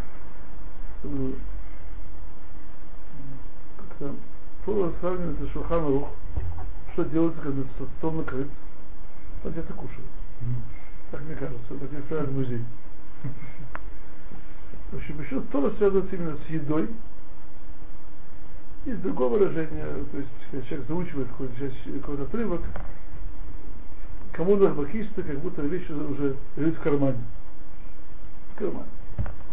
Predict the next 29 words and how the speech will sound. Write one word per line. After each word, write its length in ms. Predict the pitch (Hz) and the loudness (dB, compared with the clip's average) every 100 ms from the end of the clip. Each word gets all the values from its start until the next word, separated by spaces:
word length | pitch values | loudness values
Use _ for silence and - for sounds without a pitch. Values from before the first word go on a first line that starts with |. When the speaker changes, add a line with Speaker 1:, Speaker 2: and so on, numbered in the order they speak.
| - | 0
Speaker 1:
Есть 260 | 214 214 - | 0 0 0
у 40 | |
нас, 180 | 180 160 | 0 0
так 600 | - - - - - - | 0 0 0 0 0 0
сказать, 200 | - 143 - 117 | 0 0 0 0
два 340 | 139 175 156 143 - - - | 0 2 2 2 0 0 0
понятия, 480 | - 156 151 139 - - | 0 0 0 0 0 0
связывающих 320 | 165 160 - | 0 0 0
с 200 | 127 - | 0 0
Торой, 300 | 165 160 202 202 - - - - - | 0 0 0 0 0 0 0 0 0
как 140 | 147 131 | 0 0
будто 220 | 175 160 | 0 0
находится 320 | 147 156 143 | 0 0 0
у 40 | 139 | 0
него 100 | 123 | 0
в 60 | |
кармане, 480 | 117 123 135 165 214 - - - - - - | 0 0 0 0 0 0 0 0 0 0 0
и 60 | - | 0
другое 280 | 202 302 | 0 0
понятие, 360 | - 240 240 - | 0 0 0 0
как 140 | 170 | 0
будто 280 | 151 214 180 | 0 -2 0
бы 80 | 175 | -2
это 160 | 160 165 | -2 -2
еда, 280 | 151 147 - | 0 0 0
которую 440 | 175 151 143 143 | 0 0 0 0
он, 120 | 139 139 139 156 | 0 0 0 0
он 100 | 165 | 0
ест. 160 | 127 | 0